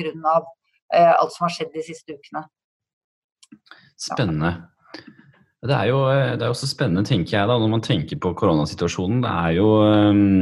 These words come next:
Speaker 2: det er jo en krisesituasjon som nå begynner å, hva skal man si, stabilisere seg litt i en slags fase to. Eh, altså, de snakker jo om mange faser på Folkehelseinstituttet, så jeg skal ikke ta på meg alle de der, men,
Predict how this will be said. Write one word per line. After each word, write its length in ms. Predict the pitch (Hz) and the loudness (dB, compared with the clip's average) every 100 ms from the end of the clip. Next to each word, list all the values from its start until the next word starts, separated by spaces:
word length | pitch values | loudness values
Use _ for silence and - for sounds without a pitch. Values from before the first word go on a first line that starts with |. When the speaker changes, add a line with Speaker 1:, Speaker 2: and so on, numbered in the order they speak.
| 82 - | 0 -2
Speaker 2:
det 160 | 92 | -2
er 160 | 95 82 | 0 2
jo 60 | |
en 80 | 107 | 0
krisesituasjon 1160 | - 135 98 73 - - 71 - 85 - 110 151 | -2 -4 -4 -4 -4 -6 -6 -4 -6 -4 -2 0
som 240 | 139 123 110 | 0 0 0
nå 140 | 90 | 0
begynner 400 | 98 101 73 69 | 2 0 0 0
å, 120 | 78 85 85 85 78 | 0 0 0 -2 -2
hva 80 | 78 | -4
skal 160 | - 98 | -4 -6
man 60 | |
si, 80 | 104 | -6
stabilisere 1000 | 107 - 80 92 - - - 71 67 71 - | -6 -6 -4 -4 -4 -6 -6 -6 -4 -4 -2
seg 160 | 87 | -2
litt 240 | 92 104 101 | -2 -2 -2
i 40 | |
en 80 | 95 | 0
slags 260 | 95 92 - | 0 -2 -2
fase 400 | 101 - - - | 0 0 -4 -10
to. 380 | - 95 135 196 _ _ _ _ _ | -8 -4 -4 -4 _ _ _ _ _
Eh, 880 | 104 104 101 98 98 95 92 92 90 87 | 0 2 4 2 2 2 0 0 -2 -2
altså, 260 | 87 87 85 | -2 -2 0
de 140 | 87 | -2
snakker 240 | 85 85 - | -4 -4 -2
jo 60 | 90 | 0
om 60 | |
mange 160 | 85 87 | 0 -2
faser 460 | - 87 73 - - | 0 -2 -2 -8 -10
på 80 | 87 | -4
Folkehelseinstituttet, 800 | 135 - 139 - 71 71 76 87 | -4 -4 -6 -6 -6 -6 -6 -4
så 160 | 98 | -4
jeg 80 | 92 | -4
skal 140 | 87 | -6
ikke 100 | 85 | -4
ta 140 | - 82 | -2 -2
på 80 | 80 | 0
meg 220 | 82 85 | 0 2
alle 160 | 78 80 | 2 0
de 80 | 82 | 2
der, 160 | 90 | 2
men, 220 | 107 104 | 4 2